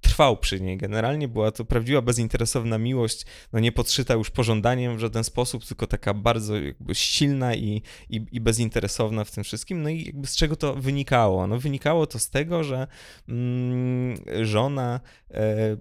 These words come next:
krótko po ślubie przyznała się swojemu mężowi, że jest on jej pierwszym mężczyzną, więc podarowała mu coś najcenniejszego, czyli swoje dziewictwo, a oczywiście jej mężczyzna stał się w ten sposób właścicielem,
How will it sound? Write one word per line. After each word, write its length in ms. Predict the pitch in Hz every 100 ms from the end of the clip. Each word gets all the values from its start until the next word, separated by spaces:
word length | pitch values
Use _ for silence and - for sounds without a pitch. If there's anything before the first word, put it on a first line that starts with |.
| -
krótko 380 | - 135 - 117
po 280 | - 107 104
ślubie 360 | - 143 139
przyznała 520 | 117 120 113 110 110 110
się 360 | 113 104 107 -
swojemu 360 | - 107 107
mężowi, 480 | 107 107 110 120 110
że 460 | 107 104 101 98 71 -
jest 280 | 104 104
on 180 | - 104
jej 300 | 101 107 - _ -
pierwszym 360 | 110 - 117 101
mężczyzną, 600 | 95 - 101 92 104 165 - - - _ -
więc 220 | 107 -
podarowała 640 | 127 110 113 113 113 107
mu 140 | 104 104
coś 240 | 113 -
najcenniejszego, 960 | 113 110 117 110 110 - 98 90 120
czyli 220 | 147 110 98
swoje 280 | - 107
dziewictwo, 680 | 110 110 98 - - 127 160
a 40 |
oczywiście 500 | 139 - 113 110 -
jej 120 | 117 120
mężczyzna 480 | 104 - 110 101
stał 180 | 104 104
się 120 | -
w 40 | 98
ten 120 | 107
sposób 380 | - 107 107 101
właścicielem, 680 | 107 - 107 104 101 98